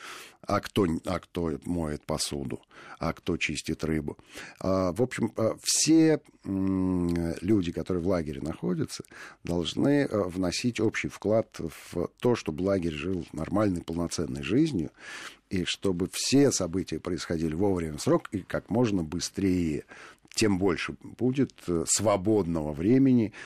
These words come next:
который каждый тратит по-своему. Ну, мы, рыбаки, знаем, как его потратить, конечно, ловить рыбу. Но есть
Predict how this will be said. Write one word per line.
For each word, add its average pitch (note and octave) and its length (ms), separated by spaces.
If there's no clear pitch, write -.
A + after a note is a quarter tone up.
который A#2+ 720
каждый F2+ 360
тратит - 380
по-своему. C#2+ 640
Ну, G2 200
мы, D#2+ 120
рыбаки, E2 320
знаем, C#2+ 380
как - 220
его A1+ 100
потратить, - 380
конечно, C#2+ 340
ловить D2+ 240
рыбу. C#2 240
Но A#1+ 100
есть F#2 100